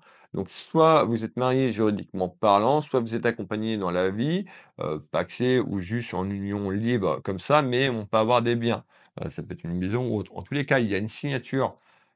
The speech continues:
qui arrive concernant, heu, non, une signature, une proposition vers une signature sur quelque chose qui arrive, heu,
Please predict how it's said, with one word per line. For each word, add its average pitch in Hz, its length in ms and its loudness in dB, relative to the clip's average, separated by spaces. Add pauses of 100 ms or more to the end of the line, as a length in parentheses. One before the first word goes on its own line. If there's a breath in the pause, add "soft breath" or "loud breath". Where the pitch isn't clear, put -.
(140)
qui 135 160 2
arrive 127 520 4 (460 soft breath)
concernant, 127 720 2 (140)
heu, - 40 -2
non, 95 260 -4
une 120 100 0
signature, 123 500 0
une 95 120 -8
proposition 160 960 0
vers 113 200 4
une 113 120 0
signature 139 580 0
sur - 180 -8
quelque 120 240 -2
chose 147 220 -4
qui - 200 -2
arrive, 127 440 2 (500)
heu, 85 260 0